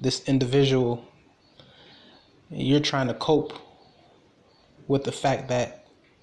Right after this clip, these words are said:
that person who was always present is no longer in your life. So you turn to these, um, substances, or, you know, you fi-, you start binge watching.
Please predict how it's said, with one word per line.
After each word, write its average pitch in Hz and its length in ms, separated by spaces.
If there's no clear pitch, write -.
that 123 200
person 135 380
who 135 140
was 123 200
always 127 380
present 131 440
is 117 140
no 135 180
longer 123 460
in 131 140
your 117 180
life. 127 460
So - 220
you 127 360
turn 151 440
to 139 500
these, 131 580
um, 123 380
substances, 127 880
or, 120 300
you 131 140
know, 123 160
you 127 180
fi-, - 220
you 147 140
start 131 340
binge 139 320
watching. 110 400